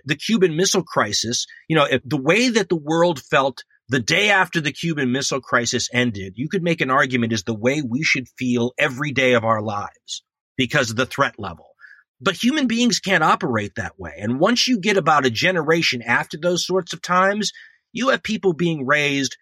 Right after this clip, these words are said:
with no memory of that at all. It's almost unrealistic to expect them to have the same level of fear and concern or to be able to sustain it as a society.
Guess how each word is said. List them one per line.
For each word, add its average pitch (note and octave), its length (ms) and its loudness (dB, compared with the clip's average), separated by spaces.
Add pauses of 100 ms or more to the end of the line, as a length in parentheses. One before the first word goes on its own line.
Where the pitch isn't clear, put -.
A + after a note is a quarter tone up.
(100)
with G3 140 2
no A#3 160 4
memory F#3+ 340 2
of B2 100 0
that C#3 120 2
at A#2+ 100 -4
all. D3+ 380 -2 (460)
It's E3+ 160 0
almost A3 340 2
unrealistic E3+ 840 2 (260)
to D3 120 -6
expect B2 500 -4
them E3 220 2
to F#3+ 80 0
have D#3+ 320 0
the F3 80 -2
same F#3 300 -2
level F3+ 320 -2
of E3+ 100 -4
fear F#3 220 -4
and F3+ 80 -4
concern F#3 540 -4
or E3 100 2
to F3 60 4
be F#3+ 160 -2
able G#3 220 0
to F3 120 -6
sustain A3+ 600 0
it F#2 160 -12
as D3+ 180 2
a E3+ 60 0
society. E3 640 0